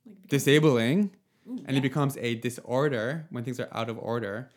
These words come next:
Speaker 2: when it's stopping you from doing things that are good for you.
Speaker 1: I, I love that you just broke that down.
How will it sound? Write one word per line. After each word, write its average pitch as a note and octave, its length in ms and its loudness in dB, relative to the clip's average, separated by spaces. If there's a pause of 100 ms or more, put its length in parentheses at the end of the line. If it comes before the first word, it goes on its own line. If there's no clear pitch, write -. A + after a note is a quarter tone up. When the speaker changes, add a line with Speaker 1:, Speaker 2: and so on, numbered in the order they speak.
(260)
Speaker 2:
when B2 180 -4
it's A#2+ 140 -6
stopping C#3 440 -2
you C#3 140 -2
from B2+ 180 -6
doing A#2+ 220 -4
things A#2 520 -6
that G#2+ 140 -6
are A#2 100 -8
good G3+ 160 -4
for - 120 -10
you. G#2 300 -10 (1900)
Speaker 1:
I, C4 140 -20 (920)
I D#4+ 280 -4
love C#4 280 -6
that A#3+ 160 -4
you A3 100 -6
just A3+ 220 -12
broke G3+ 200 -14
that G3+ 200 -10
down. F#3 400 -16